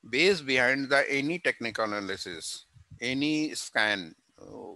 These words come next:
E पाँच, ई तेरह को काटे और ये, ये हो जाए और वो एमएसईटी positive हो जाए और हो जाए,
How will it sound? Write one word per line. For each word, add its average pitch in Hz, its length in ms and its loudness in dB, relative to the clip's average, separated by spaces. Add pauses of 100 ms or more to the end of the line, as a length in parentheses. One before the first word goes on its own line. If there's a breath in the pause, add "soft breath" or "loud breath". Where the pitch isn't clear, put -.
(300)
E 117 120 -6
पाँच, 104 400 -2
ई 104 60 -8
तेरह 98 300 0
को 101 140 -8
काटे 92 580 -2
और 95 340 -6
ये, 95 120 -8
ये 95 240 -8
हो 92 200 -10
जाए 90 280 -6
और 92 140 -8
वो 92 140 -10
एमएसईटी 92 480 -10
positive 92 520 -12
हो 87 80 -12
जाए 85 260 -6
और 92 180 -12
हो - 160 -20
जाए, - 220 -14